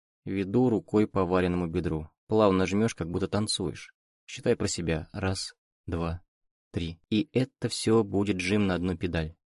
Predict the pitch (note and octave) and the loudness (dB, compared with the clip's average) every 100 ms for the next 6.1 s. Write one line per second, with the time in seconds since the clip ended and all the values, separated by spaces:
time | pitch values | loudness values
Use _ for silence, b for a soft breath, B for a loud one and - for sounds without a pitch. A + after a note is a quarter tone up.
0 | _ G#2 G2 A2 C3+ _ _ _ _ _ | _ -2 0 0 -2 _ _ _ _ _
1 | - G2 F#2+ E2+ F2 F2 - _ _ G#2 | -2 2 2 0 -2 -4 -10 _ _ -2
2 | A#2 B2+ A#2+ G#2+ G#2 A#2 A2+ A2+ G#2+ - | 2 4 4 2 4 6 6 6 6 2
3 | - G2+ G2 - F#2+ F#2 F#2 - G#2 A#2 | 2 2 4 2 0 2 0 2 4 4
4 | A#2 G2 F2+ F#2 F#2+ F2+ F#2 F#2 F#2 F2 | 4 2 2 4 2 2 2 4 2 2
5 | F2 E2+ E2+ - - E2+ D#2 - _ - | 2 0 -2 -4 -2 -2 -4 -8 _ -20